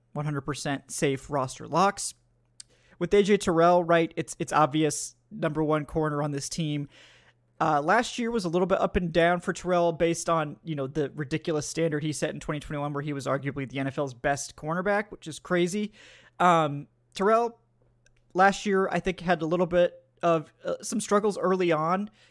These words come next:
gave up some big plays, didn't play poorly, but wasn't at the same level as twenty twenty-one, did have an injury. When he came back from the injury, I thought he was back at twenty twenty-one level. I think he finished the season extremely well. I think whatever issues he had early in the season,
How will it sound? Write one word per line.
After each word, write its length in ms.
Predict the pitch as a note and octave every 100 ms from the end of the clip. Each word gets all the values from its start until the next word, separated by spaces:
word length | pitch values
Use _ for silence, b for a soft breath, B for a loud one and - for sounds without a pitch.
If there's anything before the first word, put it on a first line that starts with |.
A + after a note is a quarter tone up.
| b
gave 160 | F3 F3+
up 100 | -
some 120 | F3
big 220 | F3 E3
plays, 480 | - E3 E3 E3 -
didn't 360 | - B3 C#4
play 180 | - A3+
poorly, 560 | - - F3 F#3 C#3+ C#3+
but 180 | D3 C#3+
wasn't 320 | F3+ F#3+ D#3+
at 200 | E3 -
the 80 | D#3
same 260 | E3+ D3+
level 260 | D3 D3 C#3
as 120 | C3
twenty 180 | - C#3
twenty-one, 500 | D#3 C3+ C3+ C3+ C3 B B B -
did 140 | F3+
have 160 | F#3 E3
an 80 |
injury. 640 | E3+ F#3+ G#3 E3 D3 C#3+ D3 b b
When 100 | D#3+
he 60 | D#3+
came 220 | F3 C#3+
back 300 | D3 G3+ A3+
from 180 | A3+ G#3
the 120 | F#3
injury, 500 | F#3+ F3+ F3+ F3+ E3+ b b
I 140 | - D#3+
thought 240 | E3+ E3
he 260 | E3 E3+ C#3 _ - D3+
was 140 | D#3
back 280 | B2+ C#3+ C#3
at 80 | B2+
twenty 180 | D#3+ C3
twenty-one 380 | - C3+ B2
level. 240 | A#2+ A2 A2+
I 80 | C3
think 160 | D#3
he 100 | D#3+
finished 360 | D3+ - D#3+ -
the 80 | D3+
season 260 | - D3
extremely 440 | C3 - D3 C3+ A#2
well. 440 | A#2 F#3+ G3 F#3 B B -
I 80 |
think 300 | D3 D3+ D3
whatever 420 | - D3 D3 C#3+ C#3+
issues 280 | C#3+ C#3+
he 100 | D3
had 100 | C#3+ -
early 320 | D#3 D#3 D#3
in 80 | D3
the 80 |
season, 540 | C#3 F3 D#3+ D#3 D3+